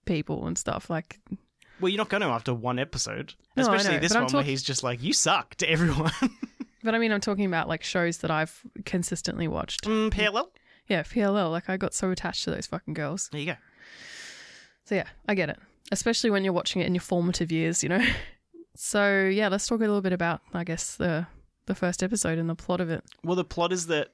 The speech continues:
Speaker 2: there's this, I guess it's just a ship of rich people. I don't know what it's for, but they're having, like, a ball on this ship.
Speaker 1: It's like a cruise, no?
Speaker 2: Kind of. Um, and then this barrel rocks up. So these guys, like, pick up this barrel and then they get invaded by a pirate ship with, like, this big fat woman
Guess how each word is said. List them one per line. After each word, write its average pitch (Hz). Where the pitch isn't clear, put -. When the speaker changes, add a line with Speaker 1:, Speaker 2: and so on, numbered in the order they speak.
Speaker 2:
there's 131
this, 123
I 123
guess 135
it's 123
just 196
a 190
ship -
of 110
rich 127
people. 156
I 143
don't 123
know 107
what 101
it's 95
for, 117
but -
they're 135
having, 160
like, 139
a 135
ball 120
on 120
this 117
ship. -
Speaker 1:
It's -
like 277
a 233
cruise, 196
no? 180
Speaker 2:
Kind 165
of. 262
Um, 135
and 143
then 143
this 139
barrel 147
rocks 143
up. -
So -
these 123
guys, 127
like, 123
pick 123
up 113
this 113
barrel 160
and 123
then 123
they 120
get 127
invaded 123
by 120
a 113
pirate 127
ship -
with, 123
like, 113
this 127
big 139
fat -
woman 151